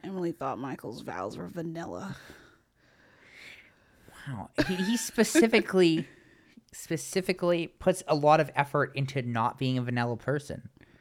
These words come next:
Speaker 1: I know. That's
Speaker 2: How
Speaker 1: why it's even more shocking.
Speaker 2: how dare she have that opinion?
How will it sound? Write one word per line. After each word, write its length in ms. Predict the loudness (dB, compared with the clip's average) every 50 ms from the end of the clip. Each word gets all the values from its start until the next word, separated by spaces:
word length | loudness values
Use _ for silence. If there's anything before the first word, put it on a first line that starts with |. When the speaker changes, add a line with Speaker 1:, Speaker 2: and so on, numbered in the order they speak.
| _ _ _ _ _ _ _ _ _ -8
Speaker 1:
I 100 | -8 -6
know. 280 | -6 -4 -4 -6 -6
That's 120 | -6 -4 -4
Speaker 2:
How 80 | -4
Speaker 1:
why 80 | -2 -2
it's 160 | -4 -4 -4
even 200 | -4 -4 -4 -4
more 180 | -4 -4 -4 -6
shocking. 440 | -6 -8 -10 -10 -10 -12 _ -12 -10
Speaker 2:
how 200 | -6 -2 0 2
dare 260 | 4 6 8 8 8
she 400 | 6 4 0 -2 -2 -2 -4 -6 -4
have 260 | 0 0 0 0 0
that 300 | 2 2 2 2 2 0
opinion? 580 | -4 -4 -2 0 -2 0 -2 -4 -6 -10 -12 -14